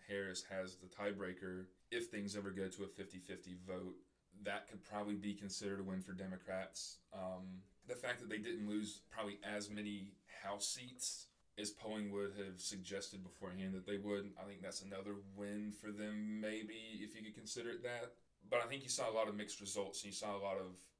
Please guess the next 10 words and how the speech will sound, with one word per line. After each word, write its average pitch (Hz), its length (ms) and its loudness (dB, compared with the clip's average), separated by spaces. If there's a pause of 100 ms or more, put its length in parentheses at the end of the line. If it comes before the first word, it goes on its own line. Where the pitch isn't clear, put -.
close - 300 -6
races. 98 440 0
I 92 60 -6
mean, 95 140 -4
especially 104 480 0
over 98 220 -2
in 95 360 -2
Georgia, 101 540 2 (120)
you 101 100 -4
know, 95 80 0